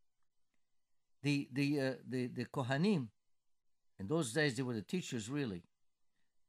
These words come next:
And Rashi says, "Alehem mutal nishmor da'at." The, it, it was incumbent upon them to keep very well the da'at of the Torah.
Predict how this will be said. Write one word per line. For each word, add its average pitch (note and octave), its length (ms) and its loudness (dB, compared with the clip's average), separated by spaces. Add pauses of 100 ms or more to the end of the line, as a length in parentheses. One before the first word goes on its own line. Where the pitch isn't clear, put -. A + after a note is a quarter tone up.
(140)
And B2 180 0
Rashi D3+ 300 2
says, G3+ 380 2 (120)
"Alehem F3 600 6 (140)
mutal D3+ 840 0 (720)
nishmor D#3+ 600 0 (120)
da'at." C#3 460 0 (1800)
The, G#2+ 220 -8
it, B2 200 -2
it C#3 100 0
was D#3 380 2
incumbent G#3 680 0
upon E3 380 -2
them B2 340 0 (1080)
to A#2+ 100 -4
keep - 400 -2 (1080)
very F#3 260 4
well E3+ 480 4 (260)
the A#2+ 120 0
da'at D3 360 0
of C#3+ 100 -4
the C#3+ 100 -2
Torah. C#3 380 0